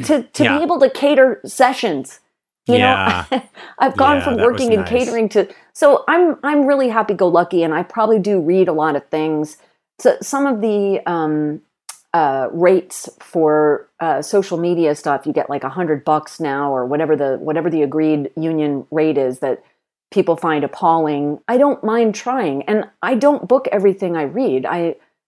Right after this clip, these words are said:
Speaker 1: but it's sort of like going to the gym. You can't go once a week and be like, "Wow,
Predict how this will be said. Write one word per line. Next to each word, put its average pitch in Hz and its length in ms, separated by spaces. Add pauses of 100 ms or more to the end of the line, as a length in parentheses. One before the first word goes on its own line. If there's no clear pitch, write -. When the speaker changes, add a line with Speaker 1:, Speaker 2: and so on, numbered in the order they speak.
(180)
Speaker 1:
but 226 100
it's 233 140
sort 302 160
of 294 80
like 294 160
going 254 160
to 233 60
the 208 100
gym. 208 240
You 151 100
can't 254 320 (100)
go 208 180
once 190 560
a 180 60
week 202 260
and 165 80
be 160 100
like, 151 200
"Wow, 156 520